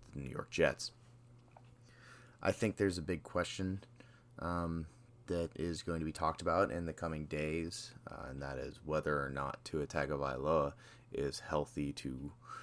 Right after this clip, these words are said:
travel with the team to Orchard Park and suit up and take on the A F C champ-, A F C East champion Bills. Um,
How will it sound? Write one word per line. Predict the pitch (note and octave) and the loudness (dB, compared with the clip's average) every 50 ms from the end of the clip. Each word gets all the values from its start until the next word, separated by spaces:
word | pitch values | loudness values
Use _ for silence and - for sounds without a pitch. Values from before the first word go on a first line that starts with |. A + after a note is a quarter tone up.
| - - - - | -14 -16 -16 -10
travel | - - - E2+ E2 E2 D#2+ E2+ D#2+ | -4 4 8 10 10 10 10 8 8
with | D#2+ E2 - - | 8 6 4 4
the | - | -4
team | - - - G2 F#2 F2+ F#2 F#2+ F#2 | -4 -2 -2 0 2 2 2 2 0
to | - - - | 0 -2 -2
Orchard | - - F2 F2 - D#2+ D2+ - | -2 0 -2 -2 -2 -4 -6 -6
Park | - - E2 E2 F2 F2+ F2 - - - - | -4 2 4 6 6 6 4 2 -6 -6 -4
and | D2+ D2+ C#2 C#2 C#2 | -2 -2 0 -2 -2
suit | - - - - D#2 E2 E2 D#2 D2+ | -2 -4 -4 0 0 0 2 2 4
up | D2 E2 E2+ - B1+ | 4 4 4 2 0
and | B1 B1+ A#1+ | -6 -6 -6
take | - - E2 D2+ - - | -4 -2 -2 -2 0 0
on | D2 D#2 D#2+ E2 E2 E2 E2+ - - - - - - - - - - - - - | -2 0 2 2 2 0 0 -4 -8 -14 -16 -16 -16 -18 -20 -20 -20 -16 -6 -2
the | E2 D2 C#2+ C#2+ C#2+ C#2+ C#2+ D2 C#2+ - | 0 2 2 2 2 0 0 -2 -2 -2
A | - D2+ D2+ D#2 | 0 2 2 2
F | D2+ | 2
C | - - D#2+ D#2 | 0 -2 -2 -2
champ-, | - - - E2 D#2+ D#2 D2+ - - - - - - | -2 -2 0 0 0 0 -2 -4 -10 -20 -14 -2 2
A | F2+ F2+ F2 | 4 6 6
F | E2 | 6
C | - - E2+ D#2+ - - | 4 2 0 0 0 0
East | - F#2 F#2 F#2 - - - - - | 0 2 2 2 0 -2 -4 -4 -4
champion | - - F2+ F2 E2+ - F2+ F2 D#2+ D#2 | -2 0 2 2 0 2 0 0 0 0
Bills. | D2+ D2+ D#2 D2+ D#2+ F#2 G2 A2+ - - - - - - - - - - - - - - - - - - - - - - - - - - - - - - - - - - | 2 2 4 4 4 2 0 0 -2 -6 -10 -12 -18 -20 -20 -20 -20 -20 -20 -20 -20 -20 -20 -20 -20 -20 -20 -20 -20 -20 -20 -20 -20 -20 -20 -20 -20 -20 -20 -16 -6 -4
Um, | E2+ E2+ E2 D#2 D2 D2 - - - | 0 0 2 2 2 0 -2 -4 -10